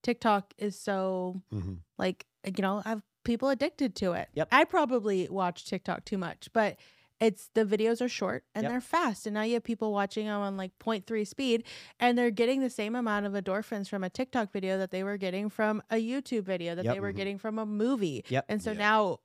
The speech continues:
Speaker 1: of course, they need more endorphins because their tolerance is higher.
Speaker 2: Yeah.
Speaker 3: Absolutely.
Speaker 1: So they're just
Speaker 2: Yeah.
Speaker 1: doing that. And then
Speaker 2: Yeah.
Speaker 1: you can talk about th-, what that does to your mental health.
Speaker 3: So
Speaker 1: It's a
Speaker 3: you're
Speaker 1: whole other
Speaker 2: Yeah.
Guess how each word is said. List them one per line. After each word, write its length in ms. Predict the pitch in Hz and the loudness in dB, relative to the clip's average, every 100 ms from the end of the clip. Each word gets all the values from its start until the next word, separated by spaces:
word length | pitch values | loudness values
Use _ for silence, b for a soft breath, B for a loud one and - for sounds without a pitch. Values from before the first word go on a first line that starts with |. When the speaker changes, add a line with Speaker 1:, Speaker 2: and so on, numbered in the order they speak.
| _ - | _ -6
Speaker 1:
of 220 | 214 202 | -4 -4
course, 340 | - 233 226 | 0 0 0
they 180 | - 208 | 0 -2
need 300 | 196 202 208 | 0 0 -2
more 240 | 180 190 190 | -2 -4 -4
endorphins 460 | 180 202 - 202 190 | -4 -4 -4 -6 -4
because 280 | 196 214 | -4 -2
their 120 | 202 202 | -2 -4
tolerance 600 | - 202 226 196 196 190 | 0 2 2 0 -2 -4
is 320 | 196 196 - _ b b | -4 -4 -10 _ b b
higher. 360 | 247 208 160 - | 6 8 4 -2
Speaker 2:
Yeah. 280 | 95 82 - - | 0 -2 -4 -4
Speaker 3:
Absolutely. 360 | 110 - 220 220 | -2 0 0 0
Speaker 1:
So 40 | |
they're 80 | 214 | 0
just 380 | 202 214 - - | -2 -4 -6 -12
Speaker 2:
Yeah. 200 | - - - _ | -6 -6 -8 _
Speaker 1:
doing 280 | 240 220 202 | 2 4 2
that. 200 | 156 120 | -4 -6
And 180 | 208 202 | -4 -2
then 80 | |
Speaker 2:
Yeah. 80 | 190 180 - | -4 -6 -10
Speaker 1:
you 80 | - | -12
can 80 | - | -2
talk 220 | 208 190 | 2 2
about 240 | 180 170 - | 2 -2 -4
th-, 80 | - | -2
what 180 | 202 196 | 0 4
that 140 | 190 | 4
does 200 | 190 180 | 2 0
to 80 | 185 | -2
your 60 | |
mental 260 | 175 165 - | -4 -4 -4
health. 180 | 175 165 | -2 -2
Speaker 3:
So 80 | 160 | -2
Speaker 1:
It's 100 | 139 | 0
a 20 | |
Speaker 3:
you're 100 | 196 | 0
Speaker 1:
whole 160 | 190 | 2
other 160 | 196 185 | 0 0
Speaker 2:
Yeah. 320 | - - - | -4 -6 -16